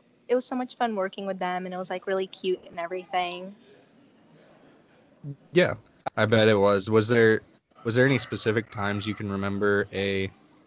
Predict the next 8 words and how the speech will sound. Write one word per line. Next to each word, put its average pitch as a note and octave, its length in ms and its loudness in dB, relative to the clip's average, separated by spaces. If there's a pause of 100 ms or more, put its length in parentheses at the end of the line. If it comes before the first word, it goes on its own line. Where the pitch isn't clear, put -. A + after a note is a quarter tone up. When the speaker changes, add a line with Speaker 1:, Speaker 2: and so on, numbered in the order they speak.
(140)
Speaker 2:
um, F#2 480 -10 (380)
just - 160 -12
something A2 420 -2
cute A2 360 0
or G#2 100 4
funny G2+ 300 -2
happening G2 560 -4
with F#2+ 160 -2